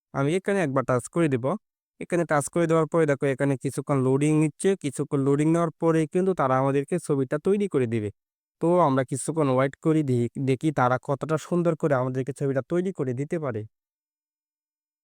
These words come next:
দেখো বন্ধুরা, তারা কিন্তু আমাদের ছবিটা তৈরি করে দিয়েছে। দেখো একদম আমাদের পেজটা কিন্তু একদম ওই পেজের মতো অনেকটা সুন্দর হয়ে গেছে। তো এ-, এখন আমি এটাকে ডাউনলোড করে নেব। এখন এই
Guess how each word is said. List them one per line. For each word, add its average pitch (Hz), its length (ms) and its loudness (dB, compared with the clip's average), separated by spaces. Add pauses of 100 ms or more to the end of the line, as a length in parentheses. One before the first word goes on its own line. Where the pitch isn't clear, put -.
(440)
দেখো 190 260 2
বন্ধুরা, 208 360 4 (100)
তারা 165 180 2
কিন্তু 175 220 2
আমাদের 165 260 2
ছবিটা 175 280 -2
তৈরি 202 260 2
করে 190 200 4
দিয়েছে। 196 300 4
দেখো 160 320 0
একদম 190 500 2
আমাদের 151 460 2 (120)
পেজটা 175 380 0
কিন্তু 202 380 -2
একদম 151 380 0
ওই 180 160 2
পেজের 175 380 0
মতো 190 260 0 (360)
অনেকটা 147 340 -4
সুন্দর 226 380 0
হয়ে 151 200 2
গেছে। 127 240 -4 (640)
তো 185 80 2 (160)
এ-, 165 240 0
এখন 160 260 0
আমি 156 200 2
এটাকে 175 240 0
ডাউনলোড 151 400 0
করে 196 240 4
নেব। 180 200 0 (400)
এখন 139 280 -2 (320)
এই 143 200 0